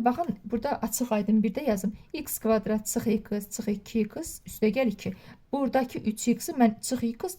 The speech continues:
çıx iki X kimi yazdım. Və buradakı, baxın, bu X kvadratı ilə bu X-in əmsalı bir böl mənfi bir. Buradakı iki iks ilə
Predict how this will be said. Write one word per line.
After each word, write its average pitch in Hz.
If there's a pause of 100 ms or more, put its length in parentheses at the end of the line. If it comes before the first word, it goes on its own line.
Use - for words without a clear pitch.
çıx -
iki 214
X -
kimi -
yazdım. - (320)
Və 403 (320)
buradakı, 339
baxın, 247 (360)
bu 392
X -
kvadratı 226
ilə 226
bu 277
X-in 240
əmsalı 214
bir 226
böl 226
mənfi 208
bir. 185 (380)
Buradakı 359 (500)
iki 247 (140)
iks 254
ilə 208